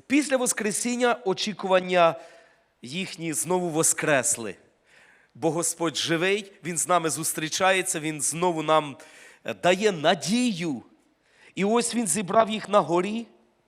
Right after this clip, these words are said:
і говорить з ними. Але в них виникла думка, навіть питання: "Господи, чи не в цей час Ти хочеш царство своє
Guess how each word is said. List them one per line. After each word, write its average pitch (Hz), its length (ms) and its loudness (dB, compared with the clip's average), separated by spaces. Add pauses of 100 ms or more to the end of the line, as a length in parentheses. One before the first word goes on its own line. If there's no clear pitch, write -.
(540)
і - 80 -2
говорить 220 440 2
з 147 140 2
ними. 190 480 2 (1120)
Але 131 220 0
в 127 60 -10
них 147 200 -10
виникла 147 380 -6
думка, 120 560 -8 (100)
навіть 120 360 -8
питання: 117 500 -6
"Господи, 110 680 -6 (280)
чи - 160 -4
не 113 140 -8
в 98 40 -16
цей 151 260 -4
час - 440 -4
Ти - 140 -10
хочеш - 640 -10 (640)
царство - 540 -8
своє 95 520 -8